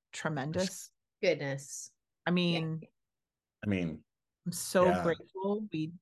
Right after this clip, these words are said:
Speaker 1: we, we, s-, we moved
Speaker 2: Yeah.
Speaker 1: the, the story to, to Little Mermaid. I think the story we told was beautiful. Um,
Speaker 2: Yeah.
Speaker 1: and the engagement from the theater community, the engagement from young people I've seen committed to Saint Luke's who are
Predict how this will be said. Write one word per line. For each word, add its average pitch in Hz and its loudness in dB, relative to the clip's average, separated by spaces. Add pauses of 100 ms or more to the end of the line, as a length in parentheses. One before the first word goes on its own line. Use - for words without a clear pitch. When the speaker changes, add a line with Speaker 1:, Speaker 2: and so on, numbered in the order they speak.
(120)
Speaker 1:
we, 170 -2
we, 180 4
s-, 175 -2 (100)
we 185 4
moved 175 4 (540)
Speaker 2:
Yeah. 156 -4 (520)
Speaker 1:
the, 156 0 (160)
the 175 -4
story 214 4
to, 175 0
to 170 -4
Little 170 0
Mermaid. 185 0
I 185 0
think 175 -6
the 165 -4
story 160 0
we 165 2
told 160 -2
was 151 -4
beautiful. 196 -2 (420)
Um, 160 -4
Speaker 2:
Yeah. - -8
Speaker 1:
and 165 -2
the 160 -6
engagement 160 -2
from 175 -2
the 160 -2
theater 170 -2
community, 190 4
the 180 2
engagement 165 -2
from 165 -2
young 170 0
people 220 0
I've 240 4
seen 254 0 (520)
committed 180 4
to 214 0
Saint 196 0
Luke's 214 -2
who 170 0
are 151 0